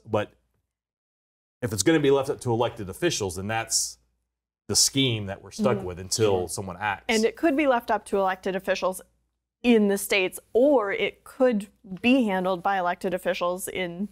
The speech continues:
Speaker 4: federal Congress
Speaker 3: Mm-hmm.
Speaker 4: as well, that they could actually implement something to take care of this at a national level.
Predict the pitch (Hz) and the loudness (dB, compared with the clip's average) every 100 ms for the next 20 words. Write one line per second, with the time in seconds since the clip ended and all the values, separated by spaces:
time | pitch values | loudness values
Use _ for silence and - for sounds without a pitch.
0 | - 247 254 185 180 175 170 196 196 208 | 0 2 2 0 -4 -4 -4 -4 -4 -2
1 | 190 170 180 170 196 185 180 196 - _ | 0 -2 -6 -6 0 0 0 -4 -8 _
2 | _ _ _ _ - 208 196 - 165 175 | _ _ _ _ 0 4 4 2 -2 -6
3 | - 196 180 175 180 _ _ _ - 202 | -6 0 0 0 -4 _ _ _ -4 -4
4 | 190 185 175 - 185 180 190 180 202 - | -2 -4 -4 -4 -8 -4 -6 -6 -10 -10
5 | - 185 196 180 165 180 - 190 180 165 | -4 -2 0 0 0 -2 -2 -2 -2 -2
6 | 180 208 175 175 170 170 185 | -4 -6 -6 -4 -4 -4 -4